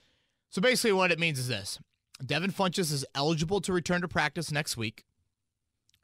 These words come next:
When he returns to practice, he doesn't have to obviously practice next week. That begins a twenty-one day window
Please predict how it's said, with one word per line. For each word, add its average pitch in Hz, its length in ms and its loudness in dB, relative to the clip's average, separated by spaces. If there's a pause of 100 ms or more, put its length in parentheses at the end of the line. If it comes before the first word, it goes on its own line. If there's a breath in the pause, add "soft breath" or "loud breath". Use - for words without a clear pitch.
(720)
When 147 340 4
he 254 200 4
returns 220 420 0
to 180 80 -4
practice, - 520 -2
he 175 80 -4
doesn't 156 180 -2
have 156 300 0
to 107 160 -6 (420)
obviously 113 360 -2
practice 104 340 -4
next 95 200 -10
week. 98 220 -10 (420 soft breath)
That 170 240 0
begins 175 360 2
a 143 60 0
twenty-one 190 840 0
day 160 260 2
window 123 580 -4